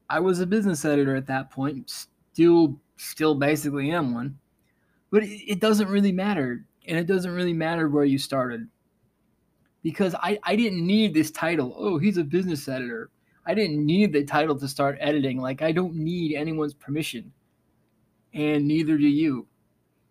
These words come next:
If you wanna go do something, well, if you wanna go do something in business, like, nobody needs to give you permission. You can give yourself permission. Sometimes,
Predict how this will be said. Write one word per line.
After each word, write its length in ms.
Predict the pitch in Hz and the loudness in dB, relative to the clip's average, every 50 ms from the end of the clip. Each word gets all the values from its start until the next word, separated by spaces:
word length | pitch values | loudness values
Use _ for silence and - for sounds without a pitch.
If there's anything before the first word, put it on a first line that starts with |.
| _ _ _ _ _ _ _ _ _ | _ _ _ _ _ _ _ _ _
If 160 | - 139 - | -16 -8 -6
you 80 | 147 151 | -6 -4
wanna 260 | 156 165 170 175 170 | -2 -2 -2 -2 0
go 180 | 160 165 165 160 | 2 2 2 4
do 220 | 143 147 151 147 | 6 6 6 6
something, 560 | 139 143 - 131 123 123 - 131 131 160 175 - _ _ _ _ _ _ _ _ _ _ _ _ _ _ _ _ _ _ _ _ _ | 4 2 -2 -4 -6 -6 -6 -8 -8 -8 -8 -10 _ _ _ _ _ _ _ _ _ _ _ _ _ _ _ _ _ _ _ _ _
well, 340 | - 139 135 131 127 - - _ _ _ - - _ _ | -6 -2 -2 -2 -2 -4 -6 _ _ _ -20 -20 _ _
if 60 | - | -6
you 100 | 151 165 | -4 -2
wanna 220 | 170 165 160 156 156 | -2 0 0 0 2
go 180 | 139 143 143 | 4 4 4
do 260 | 143 135 147 156 156 | 6 6 6 6 6
something 440 | 147 - - 160 160 151 - 156 156 | 4 2 -2 -2 -2 0 0 -2 -2
in 220 | 151 135 147 143 135 | 0 0 0 0 2
business, 680 | 143 151 156 151 139 135 131 139 139 - - - - _ | 4 4 4 4 2 0 -2 -2 -4 -8 -10 -12 -10 _
like, 260 | - 151 147 147 - | -4 -4 -4 -2 -2
nobody 480 | 143 147 170 175 165 175 170 170 156 147 | -2 0 0 0 0 -2 -2 -2 -2 -2
needs 680 | 135 139 151 160 165 165 160 156 139 135 - - - _ _ _ _ _ _ _ _ _ | -2 -2 -2 0 0 -2 -2 -4 -4 -8 -10 -12 -14 _ _ _ _ _ _ _ _ _
to 140 | - - 143 | -10 -8 -6
give 280 | 135 135 170 180 170 160 | -2 -2 -2 -2 -2 -2
you 340 | 160 160 170 170 156 143 | -2 -2 0 0 0 -2
permission. 680 | 139 143 - 143 135 139 151 170 - - 127 - - - | -2 -2 -2 0 0 2 0 0 -2 -4 -6 -8 -8 -8
You 120 | 110 120 170 | -8 -8 -6
can 160 | - 156 147 | -6 -6 -2
give 220 | 131 143 156 160 | 0 0 0 0
yourself 520 | 156 156 156 147 - - 151 160 175 - - | 0 -2 -4 -4 0 2 2 2 2 -2 -6
permission. 540 | - - 135 131 127 - - 123 113 - _ _ _ _ _ _ _ _ _ _ _ _ _ | -4 -4 -2 -2 -4 -4 -6 -8 -10 -10 _ _ _ _ _ _ _ _ _ _ _ _ _
Sometimes, 880 | - - - 170 175 185 - 180 165 160 156 156 156 156 151 143 - - | -16 -8 -6 -4 -4 -2 -2 0 0 0 0 0 -2 -2 -4 -4 -6 -10